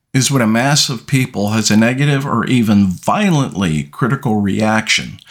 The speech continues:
because a person who has achieved celebrity status is being scrutinized for their ideas,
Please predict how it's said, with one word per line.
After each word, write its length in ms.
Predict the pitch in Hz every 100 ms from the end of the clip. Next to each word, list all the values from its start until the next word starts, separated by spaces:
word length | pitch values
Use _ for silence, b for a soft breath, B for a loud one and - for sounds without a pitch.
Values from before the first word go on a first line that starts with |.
| B B B
because 580 | 156 147 151 151 139 -
a 100 | 139
person 580 | - 143 147 - 127 127
who 300 | 127 127 123
has 520 | 101 120 113 117 -
achieved 640 | 120 - 117 110 110 -
celebrity 680 | - - 120 - 131 135 107
status 840 | 92 - 131 127 101 92 - - - _ _ _ _
is 180 | - 117
being 320 | 127 127 120
scrutinized 1040 | 113 - 180 185 123 113 104 101 - - b b b
for 140 | -
their 260 | 120 120 113
ideas, 840 | 104 98 123 135 98 69 - -